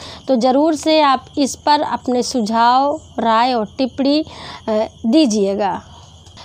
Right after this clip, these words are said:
तो साथियों, मैं पिछले बीस पच्चीस साल से समाज में काम कर रही हूँ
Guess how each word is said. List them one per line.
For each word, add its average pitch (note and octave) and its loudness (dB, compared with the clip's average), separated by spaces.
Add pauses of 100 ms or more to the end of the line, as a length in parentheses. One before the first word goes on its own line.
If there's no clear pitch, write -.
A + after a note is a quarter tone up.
(120)
तो G#4 2
साथियों, G#4 2
मैं F#4 4
पिछले E4 2
बीस C#4+ 0
पच्चीस - 0
साल A#3 2
से C#4+ 0
समाज D4 2
में D#4+ 2
काम A#3+ -2
कर G#3 0
रही F#3+ -2
हूँ F3+ -6